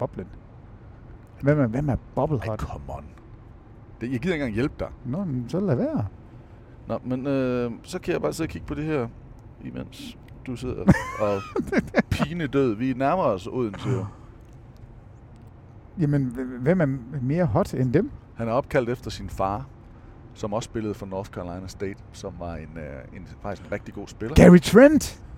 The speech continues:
Speaker 2: Gary Trent?
Speaker 1: Gary
Speaker 2: Ja,
Speaker 1: Trent
Speaker 2: ja.
Speaker 1: junior?
Speaker 2: Nej.
Speaker 1: Nå.
Speaker 2: Bare fordi han hedder junior, eller hvad tænker du?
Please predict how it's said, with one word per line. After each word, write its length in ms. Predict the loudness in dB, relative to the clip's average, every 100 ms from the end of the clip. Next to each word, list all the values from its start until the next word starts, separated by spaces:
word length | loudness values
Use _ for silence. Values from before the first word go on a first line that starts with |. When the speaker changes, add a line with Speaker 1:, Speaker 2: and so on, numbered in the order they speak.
| -18 -14
Speaker 2:
Gary 200 | -8 -6 -6
Trent? 520 | -6 -4 -4 -6 -14 0
Speaker 1:
Gary 120 | 4
Speaker 2:
Ja, 80 | 6
Speaker 1:
Trent 340 | 8 8 8 6
Speaker 2:
ja. 40 |
Speaker 1:
junior? 380 | 6 6 4 4 -2
Speaker 2:
Nej. 200 | -6 -8 -12 -20 -20 -20 -20 -12 -2
Speaker 1:
Nå. 180 | 2 2 -2 -2
Speaker 2:
Bare 120 | 0
fordi 160 | 2
han 100 | 2
hedder 140 | 2 2 2
junior, 200 | 2 0
eller 180 | 0 0
hvad 120 | 0
tænker 320 | 0 -2 -2
du? 60 | -4